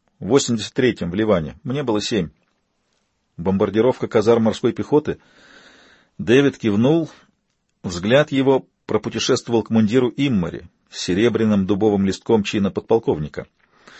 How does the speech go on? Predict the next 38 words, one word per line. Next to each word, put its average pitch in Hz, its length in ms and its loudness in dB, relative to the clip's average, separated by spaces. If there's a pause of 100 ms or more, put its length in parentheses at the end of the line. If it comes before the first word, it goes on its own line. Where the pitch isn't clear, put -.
(640)
Ему 120 220 -6
было 123 220 4
тридцать 123 420 -4
семь, 156 400 2 (300)
и 78 100 -6
он 127 160 -2
уже 131 160 -2
стал 120 300 2
подполковником. 104 960 -2 (480)
Мог 123 240 -4
бы 165 120 -2
дойти 160 320 2
до 151 100 2
бригадного 139 480 4
генерала, 120 480 4
а - 20 4
то 127 120 -2
и 131 60 -2
повыше. 117 480 0 (380)
Ребенком 123 680 0
я 104 160 0
мечтал 104 380 2
об 85 100 2
этом. 78 300 -6 (560)
Мысленно 120 500 2
видел 107 260 0
себя 107 240 2
стоящим 107 580 -2
в 82 80 -8
мундире 117 480 0
корпуса - 480 0
морской 101 320 0
пехоты 107 560 -2
с 78 60 -18
генеральскими 104 580 0
звездами 87 460 -2
на 90 80 -4
плечах. 123 440 0